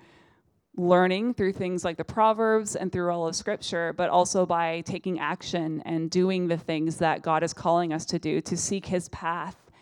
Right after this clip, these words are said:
um, and to stay on it. So this week, this summer, the rest of this year,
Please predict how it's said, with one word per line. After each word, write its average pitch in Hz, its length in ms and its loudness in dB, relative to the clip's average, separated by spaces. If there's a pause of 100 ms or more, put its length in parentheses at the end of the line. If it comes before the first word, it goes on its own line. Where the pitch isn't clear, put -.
(340)
um, 170 320 0
and 170 100 -4
to 170 80 -6
stay 165 300 -4
on 160 200 -4
it. - 200 -8 (2250)
So 226 360 10
this 247 300 10
week, 226 540 0 (720)
this 185 260 2
summer, 269 640 2 (760)
the 196 100 4
rest 190 320 8
of 185 520 4
this 185 260 2
year, 170 600 0